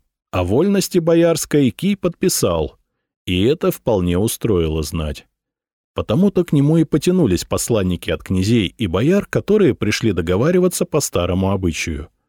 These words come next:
А обычай этот предписывал ему взять в жены дочерей из примкнувших племен. И Кий согласился на это. Жаль, только мать он вытащить не смог.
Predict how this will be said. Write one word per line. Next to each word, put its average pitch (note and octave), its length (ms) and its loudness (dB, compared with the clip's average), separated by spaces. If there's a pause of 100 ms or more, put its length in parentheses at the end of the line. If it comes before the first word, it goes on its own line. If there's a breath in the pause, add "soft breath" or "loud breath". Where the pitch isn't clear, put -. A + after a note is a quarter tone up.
(600)
А G#2+ 200 0
обычай F#3 400 0
этот E2+ 280 -2
предписывал F3+ 680 0
ему D3+ 200 2
взять G2+ 320 0
в F#2+ 80 -8
жены F3+ 340 2
дочерей A#2 500 0
из - 240 -2
примкнувших G#2 760 -2
племен. F2+ 540 -2 (640)
И D#3+ 100 0
Кий A3+ 240 2
согласился F#3 760 -2
на F2+ 160 -2
это. D2 340 -6 (800)
Жаль, D#3+ 320 0
только F3 380 0
мать F3 320 0
он F#2+ 120 0
вытащить G2 500 -4
не F#2+ 80 -2
смог. - 520 -4